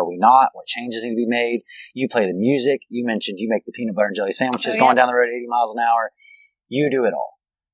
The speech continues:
Speaker 1: Thank
Speaker 2: Thank
Speaker 1: you
Speaker 2: you.
Speaker 1: for all you do. Thank you for
Speaker 2: Welcome.
Speaker 1: making the driving and the whole adventure that much more fun, and just, it's a blessing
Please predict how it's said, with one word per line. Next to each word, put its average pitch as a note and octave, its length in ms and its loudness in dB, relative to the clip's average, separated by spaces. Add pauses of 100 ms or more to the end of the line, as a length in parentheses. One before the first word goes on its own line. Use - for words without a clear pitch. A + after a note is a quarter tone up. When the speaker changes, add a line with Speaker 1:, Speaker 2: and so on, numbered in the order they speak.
(120)
Speaker 1:
Thank B2 200 -2
Speaker 2:
Thank G2+ 40 -14
Speaker 1:
you C3 120 -8 (160)
Speaker 2:
you. A#2 40 -20 (100)
Speaker 1:
for A#2 240 -2
all G#2+ 260 4
you G2 260 -18
do. - 140 -12 (340)
Thank A#2 220 -4
you C3+ 180 -2
for C3 140 0
Speaker 2:
Welcome. B2 60 -2
Speaker 1:
making A#2 320 -2
the A2 120 -4
driving G#2 460 4
and G2 120 -20
the F2 200 -6
whole A2+ 160 0
adventure F#2+ 560 -10 (460)
that A2+ 200 4
much G#2 200 -10
more F#2+ 260 -6
fun, E2+ 360 -8 (240)
and D#2+ 160 -20 (420)
just, - 220 -10 (140)
it's - 120 -14
a C3 60 -4
blessing - 440 -2